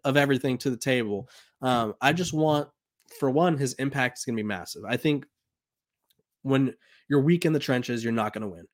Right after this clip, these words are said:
Colorado was absolutely weak in the trenches this past season. They were pushed around, they were thrown around. That's no secret. They went one and eleven. I'm not, I'm not spewing anything that you guys don't already know. But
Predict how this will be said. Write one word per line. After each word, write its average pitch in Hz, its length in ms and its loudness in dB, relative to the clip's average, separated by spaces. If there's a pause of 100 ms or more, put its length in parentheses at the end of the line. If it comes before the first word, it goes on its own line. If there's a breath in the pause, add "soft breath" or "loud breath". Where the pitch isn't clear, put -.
Colorado 143 460 4
was 113 140 0
absolutely 123 440 0
weak 117 180 0
in 113 60 -4
the 110 60 -4
trenches 110 340 -6
this 110 120 -6
past 107 280 -2
season. 107 180 -6
They 104 80 -4
were 92 60 -6
pushed - 260 -2
around, 117 260 0
they 107 60 -2
were 98 60 -4
thrown 113 240 -2
around. 107 320 0 (260 soft breath)
That's 113 200 -4
no 120 120 2
secret. 117 380 -2
They 101 80 0
went 104 180 -2
one 127 160 4
and 135 80 4
eleven. 117 440 2 (100)
I'm 113 140 -2
not, 117 320 2
I'm 131 140 4
not 139 200 2
spewing 156 320 4
anything 135 460 0 (260 soft breath)
that 127 160 -4
you 135 80 0
guys 123 200 2
don't 123 160 -2
already 113 240 0
know. 107 300 -2 (640 soft breath)
But 156 360 2